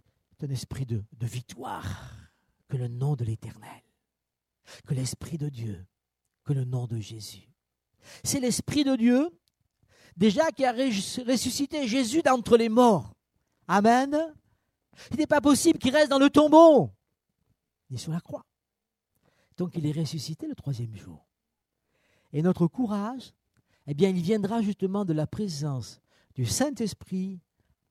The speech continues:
en nous. Entretenez cette vie de l'esprit. C'est important.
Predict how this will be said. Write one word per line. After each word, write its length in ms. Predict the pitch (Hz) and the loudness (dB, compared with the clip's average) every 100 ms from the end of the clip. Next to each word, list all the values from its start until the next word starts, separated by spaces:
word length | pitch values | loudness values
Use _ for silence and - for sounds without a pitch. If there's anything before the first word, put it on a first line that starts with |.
| _ - | _ -16
en 200 | 147 135 | -12 -10
nous. 280 | 104 92 - _ _ _ _ _ _ _ _ _ | -12 -16 -20 _ _ _ _ _ _ _ _ _
Entretenez 920 | 151 156 - 131 - 117 104 95 82 - _ _ _ _ _ _ _ _ _ _ | -12 -12 -6 -8 -6 -8 -8 -14 -18 -20 _ _ _ _ _ _ _ _ _ _
cette 220 | - 135 127 | -12 -6 -4
vie 260 | 113 151 | -4 -6
de 80 | 123 | -6
l'esprit. 580 | 104 98 - - 87 80 _ _ _ _ _ _ _ _ | -8 -10 -14 -16 -16 -18 _ _ _ _ _ _ _ _
C'est 120 | - | -10
important. 480 | 196 208 - 160 | -8 -8 -10 -18